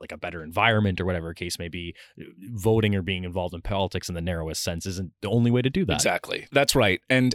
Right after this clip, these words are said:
Speaker 2: and s-, sort of given the background that tons and tons of people are doing it anyway, um, it's probably not the most effective way of, of helping,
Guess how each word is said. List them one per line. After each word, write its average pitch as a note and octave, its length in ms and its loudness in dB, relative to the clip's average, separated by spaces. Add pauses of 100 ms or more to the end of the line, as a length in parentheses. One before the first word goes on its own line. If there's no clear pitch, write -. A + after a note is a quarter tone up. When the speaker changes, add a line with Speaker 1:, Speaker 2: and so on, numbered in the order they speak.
Speaker 2:
and C3 320 4
s-, D3+ 100 2 (100)
sort D#3 160 4
of A#2 120 2
given C#3 220 6
the A#2 80 4
background A2+ 500 4
that G#2+ 120 0
tons A#2 240 2
and A2+ 80 4
tons A2 200 2
of - 60 -6
people G#2 240 0
are G2+ 40 4
doing G2 220 0
it G2+ 60 0
anyway, G#2+ 420 2 (380)
um, G#2 320 4
it's B2 120 0
probably C#3 400 4
not A2+ 200 2
the A#2+ 60 4
most G#2 380 2
effective B2 380 0
way F2+ 160 -2
of, - 240 -6
of G#2+ 140 -2
helping, G2 380 -4